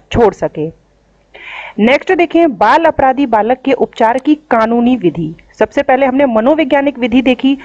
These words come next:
जो कि फ्राइड की मनोविश्लेषण विधि थी, ठीक है, टाइडमैन की व्यक्ति इतिहास विधि, मनोनाटकीय विधि और कि-, Carl Rogers की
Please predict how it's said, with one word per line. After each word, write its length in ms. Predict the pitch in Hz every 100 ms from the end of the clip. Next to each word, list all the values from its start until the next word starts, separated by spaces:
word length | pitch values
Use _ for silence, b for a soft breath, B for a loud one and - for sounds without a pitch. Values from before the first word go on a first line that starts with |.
| B 175
जो 120 | 233
कि 140 | 269 262
फ्राइड 320 | 220 196 226
की 140 | 269
मनोविश्लेषण 800 | 226 208 254 285 - 254 247 262
विधि 280 | 226 202 240
थी, 220 | 240 254 - _ _ -
ठीक 180 | - 339
है, 60 |
टाइडमैन 520 | 320 214 220 233 254
की 160 | 247 254
व्यक्ति 340 | 202 185 302
इतिहास 520 | 302 277 247 233 247 226
विधि, 300 | 233 247 254 B B B B
मनोनाटकीय 880 | 190 214 240 320 294 247 - 254 254
विधि 360 | 233 214 247 254 B B
और 340 | 214 254 320 403 - _ _ _ _ _ _
कि-, 100 | - -
Carl 260 | 214 240
Rogers 420 | 254 220 190 185 -
की 180 | 320